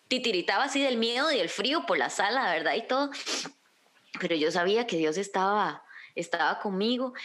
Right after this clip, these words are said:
Em, un amigo de, de mano, él es enfermero ahí, fue un ángel ese día, o sea, le sacó un permiso a él para que estuviera conmigo todo el rato.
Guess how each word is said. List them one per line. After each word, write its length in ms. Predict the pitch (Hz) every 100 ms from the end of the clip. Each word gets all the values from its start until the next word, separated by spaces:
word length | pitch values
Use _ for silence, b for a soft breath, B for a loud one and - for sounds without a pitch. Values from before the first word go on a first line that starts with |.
| B B -
Em, 800 | 170 165 160 156 147 147 - - -
un 360 | 160 185 208
amigo 380 | 214 220 208 233
de, 200 | 240 180
de 200 | 156 156
mano, 460 | 160 175 220 247 214
él 240 | 170 175
es 280 | 208 208 -
enfermero 480 | 226 180 170 165 185
ahí, 200 | 202 214
fue 200 | - 190
un 160 | 196
ángel 640 | 190 185 220 214 214 196 -
ese 240 | 160 175
día, 260 | 175 196 202 185
o 60 |
sea, 180 | 170 170
le 160 | 160 151
sacó 240 | 151 -
un 80 | 151
permiso 440 | 180 196 196 185
a 40 | 190
él 80 | 190
para 200 | 202 196
que 100 | 180
estuviera 440 | - 151 135 143
conmigo 500 | - 180 160 170 190
todo 340 | 196 180 170
el 180 | 185 180
rato. 560 | 170 175 175 - 208